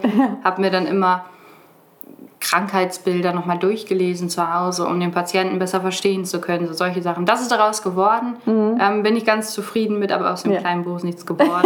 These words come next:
Speaker 1: <laughs>
Speaker 2: Auch aus so Sachen wie eine kleine Trinkflasche mitnehmen oder da noch mal was und da noch mal.
Speaker 1: Ja.
Speaker 2: Die Liste war letztendlich, ähm,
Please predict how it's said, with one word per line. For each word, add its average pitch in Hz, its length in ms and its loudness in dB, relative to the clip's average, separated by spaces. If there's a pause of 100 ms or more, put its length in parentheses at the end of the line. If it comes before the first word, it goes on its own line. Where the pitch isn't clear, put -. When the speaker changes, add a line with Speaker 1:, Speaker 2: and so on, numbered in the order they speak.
(140)
Speaker 1:
<laughs> - 40 0
Speaker 2:
Auch 277 140 0
aus 170 180 0
so 175 80 -10
Sachen 175 360 -4
wie 175 80 -2
eine 170 120 -4
kleine 175 360 -4
Trinkflasche 196 640 -4
mitnehmen 170 600 -4
oder 165 220 -4
da 180 220 2
noch 170 160 -8
mal 165 180 -4
was 165 180 -8
und 170 140 -8
da 170 120 -4
noch 165 160 -10
mal. - 100 -12 (1120)
Speaker 1:
Ja. 240 240 6
Speaker 2:
Die 226 80 0
Liste 254 320 2
war 220 120 4
letztendlich, 202 920 -2
ähm, 190 400 0